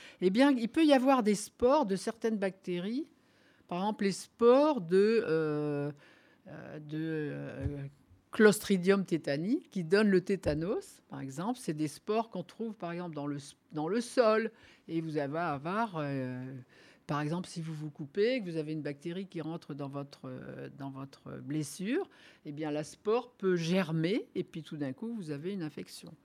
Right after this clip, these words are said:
Donc ça, c'est, euh, on sait très bien qu'il faut se vacciner contre le tétanos parce que, justement, il peut y avoir une, euh, une bactérie qui va germer à l'intérieur.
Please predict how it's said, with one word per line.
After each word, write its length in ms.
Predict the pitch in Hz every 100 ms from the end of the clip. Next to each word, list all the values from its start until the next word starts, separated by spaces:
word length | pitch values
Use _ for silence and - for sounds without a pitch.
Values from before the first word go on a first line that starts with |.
| - - _ 185
Donc 120 | -
ça, 300 | - 190 220
c'est, 380 | 190 - 135 127
euh, 120 | 139 143
on 80 | 131
sait 180 | -
très 180 | 147 156
bien 240 | 151 180 196
qu'il 140 | 160
faut 120 | -
se 100 | 151
vacciner 440 | 151 143 160 160 170
contre 240 | 143 -
le 80 | 139
tétanos 580 | 135 131 131 143 202 -
parce 260 | 151 -
que, 260 | - 165 196
justement, 520 | 139 - 135 143 180
il 120 | 160
peut 120 | 139
y 80 | 131
avoir 380 | 131 143 156 165
une, 180 | 135 127
euh, 260 | - - - - - -
une 120 | 165 151
bactérie 480 | 147 - 151 190
qui 100 | -
va 160 | 147 139
germer 380 | 131 139 147 170
à 60 |
l'intérieur. 640 | 135 131 143 139 120 -